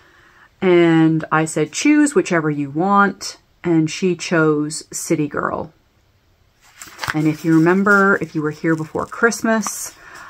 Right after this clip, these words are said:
I used the City Girl, uh, self-striping yarn from Emily at Turtle Pearl. This is the fingering weight yarn, by the way. This is fingering, comes in two matching fifty gram skeins.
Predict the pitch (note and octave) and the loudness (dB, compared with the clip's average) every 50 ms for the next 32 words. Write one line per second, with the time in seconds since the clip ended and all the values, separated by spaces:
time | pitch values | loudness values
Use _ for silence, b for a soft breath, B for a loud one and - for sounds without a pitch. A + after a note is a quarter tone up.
0 | B B - F3 F3 F3+ F3+ F3+ F#3 F3 E3+ E3 E3 E3 E3 E3+ E3 - - E3 | B B 2 4 4 6 4 4 2 2 2 4 4 4 2 0 -2 -4 -4 -6
1 | D#3+ - - E3 D3 D#3 D3+ - D#3 D3 D3 D3+ D3+ D3+ D#3 D#3+ D#3+ _ _ _ | -4 -4 -2 -2 -2 -2 -2 -2 -2 0 0 0 0 -2 -4 -4 -8 _ _ _
2 | _ _ - D#3+ D#3 D3 C#3+ C#3+ D3 D3+ D#3 - - D#3 D#3 D#3 - - E3 D#3+ | _ _ -8 -6 -6 -6 -6 -8 -8 -8 -10 -6 -6 -4 -4 -4 -6 -6 -6 -6
3 | D#3+ E3+ E3 E3 E3 D#3 D3 D3+ D#3 - - D3 - D#3 D#3 D#3 D#3 C#3+ - - | -6 -4 -4 -4 -2 -2 -4 -6 -8 -8 -8 -6 -6 -4 -2 -2 -4 -4 -6 -6
4 | - A3+ A3+ A3 A3 A3 G#3+ G#3 G3 F#3+ G3 G3 G3 - _ _ _ _ _ _ | -4 -2 0 0 0 0 0 2 2 2 0 -2 -4 -8 _ _ _ _ _ _
5 | _ _ - _ _ _ _ - - - F#3 F#3 E3 - F#3 - - G#3 G3+ G3 | _ _ -20 _ _ _ _ -10 -8 -6 -4 -4 -4 -4 -4 -2 0 2 4 4
6 | F#3 E3+ D#3 D#3 - - D3 C#3+ C3+ C#3+ C#3+ C#3+ C#3 C#3 D#3 D3 C#3+ C3+ C#3+ D#3+ | 4 4 4 2 2 0 -2 -2 -2 -2 -2 -2 -2 -2 -2 -2 -2 -2 -2 -4
7 | E3 D#3+ - - - - - E3 E3 D#3+ D#3+ D#3 D#3 - E3 D#3+ D#3+ D3+ D3 - | -4 -6 -8 -10 -10 -6 -2 0 2 2 2 2 0 -2 -2 -2 -2 -4 -4 -2
8 | - G#3+ G3+ F#3+ F3 F3+ F3 - - F3 E3+ E3 D#3+ B B B B B - - | -2 0 2 2 2 2 0 -2 -2 -2 -2 -4 -6 B B B B B -6 -4
9 | - - G3+ D#3 D#3+ D3 C#3+ D3 - - E3 D#3 D#3 D#3 D3+ D#3 D#3 B | -2 -2 0 0 0 -2 -4 -4 -2 0 2 2 2 2 2 0 -4 B